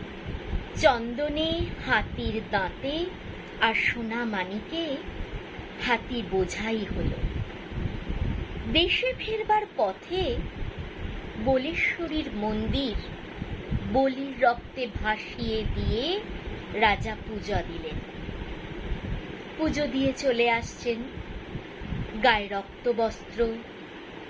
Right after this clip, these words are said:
গলায় জবার মালা, কপালে রক্তচন্দনের তিলক, সঙ্গে কেবল মন্ত্রী আর বিদূষক।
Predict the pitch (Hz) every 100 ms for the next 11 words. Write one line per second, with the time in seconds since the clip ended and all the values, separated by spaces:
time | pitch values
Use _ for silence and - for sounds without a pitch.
0 | - - - 208 202 220 202 208 185 180
1 | 190 185 202 208 190 180 180 175 131 -
2 | - - - - - - - - - 226
3 | - 302 349 415 302 359 - - - -
4 | - 190 226 240 - - - 269 - 226
5 | 202 196 196 190 175 - 220 202 190 160
6 | - - - - - - - - - -
7 | - - - - - - 320 311 330 349
8 | 349 349 339 339 330 339 - - - -
9 | - - - - 202 196 180 - - 226
10 | 403 - - - - - - - - -
11 | - - - - - - - - - -
12 | 269 262 - 185 175 175 - -